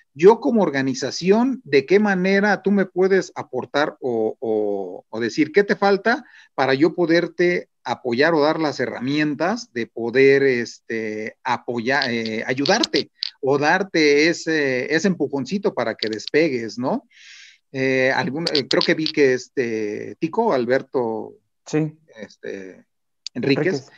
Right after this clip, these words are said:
Speaker 1: él, él mencionaba, ¿no? Esta parte de que quería crear un equipo, ¿no? Que pudiera estar dentro de la liga. Eso ya está platicado desde hace como seis años, si no mal recuerdo, lo tenemos platicado.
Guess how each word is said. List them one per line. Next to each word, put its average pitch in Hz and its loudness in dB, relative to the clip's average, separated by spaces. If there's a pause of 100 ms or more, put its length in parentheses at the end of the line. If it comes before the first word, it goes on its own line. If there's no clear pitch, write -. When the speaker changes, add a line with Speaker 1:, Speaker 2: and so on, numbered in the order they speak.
(480)
Speaker 1:
él, 180 8
él 160 2
mencionaba, 143 0
¿no? 147 -4
Esta 170 -4
parte 160 -4
de 127 -4
que 117 -6
quería 131 0
crear 131 -2
un 139 -2
equipo, 120 -12
¿no? 139 -8
Que 98 -8
pudiera 127 0
estar 127 -6
dentro 117 -6
de 110 -6
la 113 -6
liga. 139 -4 (240)
Eso 156 -2
ya 180 4
está 175 -4
platicado 147 -2
desde 123 -2
hace 143 -2
como 120 -10
seis 135 -6
años, 139 -6
si 120 -12
no 123 -8
mal 123 -6
recuerdo, 120 -6
lo 107 -12
tenemos 110 -12
platicado. 139 -12